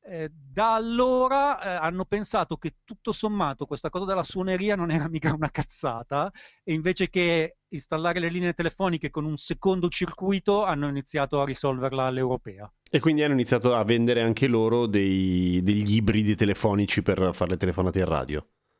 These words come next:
Speaker 1: Sì, ci sono anche qua, ah, ci sono gli sm-, gli smistatori, in realtà c'hanno una specie di split a, a monte qua, quindi lo smistatore s-, ha una funzione un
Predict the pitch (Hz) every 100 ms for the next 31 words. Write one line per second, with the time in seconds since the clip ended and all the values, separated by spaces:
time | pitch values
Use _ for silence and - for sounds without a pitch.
0 | _ _ _ _ _ _ _ - 202 139
1 | 190 226 220 214 196 185 202 190 185 175
2 | 170 160 156 156 190 190 180 151 180 175
3 | 165 165 185 - 196 240 226 190 180 190
4 | - 220 196 - 151 156 156 156 - 160
5 | 160 156 - - 180 175 - 175 165 165
6 | - 165 139 139 131 139 - _ _ _
7 | _ - 151 165 147 123 120 - 120 113
8 | - _ _ _ - 139 117 147 151 147
9 | 131 135 143 - 180 175 - - - _
10 | _ _ _ - 131 127 131 - 139 147
11 | 143 139 135 135 120